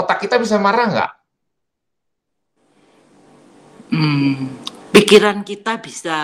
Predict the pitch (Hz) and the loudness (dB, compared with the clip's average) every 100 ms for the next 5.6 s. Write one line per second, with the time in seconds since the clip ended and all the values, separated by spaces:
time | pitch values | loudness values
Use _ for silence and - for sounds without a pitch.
0 | 151 151 147 139 _ 180 - 180 175 156 | -6 -12 -16 -18 _ -14 -8 -8 -6 -8
1 | 165 - - _ _ 147 135 139 143 139 | -12 -20 -20 _ _ -20 -20 -18 -16 -18
2 | - 147 139 143 131 _ _ _ _ _ | -12 -10 -10 -12 -16 _ _ _ _ _
3 | _ 147 139 120 - _ 117 123 123 117 | _ -14 -14 -14 -18 _ 2 4 4 2
4 | 110 107 - 110 170 139 123 127 131 127 | -2 -6 -2 -2 -2 -4 -2 0 0 -4
5 | 117 127 131 165 165 | -2 -4 -4 -4 -4